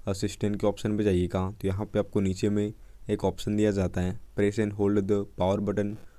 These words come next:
for zero point five सेकंड का, तो आप यह ऑप्शन on कर दीजिएगा।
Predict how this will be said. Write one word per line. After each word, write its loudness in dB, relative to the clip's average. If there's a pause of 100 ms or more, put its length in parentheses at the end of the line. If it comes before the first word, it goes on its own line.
(220)
for 4 (180)
zero 4
point -2 (480)
five 2
सेकंड 0
का, 0 (120)
तो 2
आप 0
यह 0
ऑप्शन -2
on 0
कर 2
दीजिएगा। 0